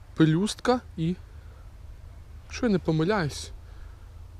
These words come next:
два і вісім грами вольфрам.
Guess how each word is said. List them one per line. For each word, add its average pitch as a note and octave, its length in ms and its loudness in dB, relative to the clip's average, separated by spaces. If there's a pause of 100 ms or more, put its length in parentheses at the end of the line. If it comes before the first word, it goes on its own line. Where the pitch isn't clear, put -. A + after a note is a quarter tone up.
(240)
два C#3 280 4
і C3+ 100 8
вісім C3+ 380 2
грами B2+ 360 2 (920)
вольфрам. C3 460 4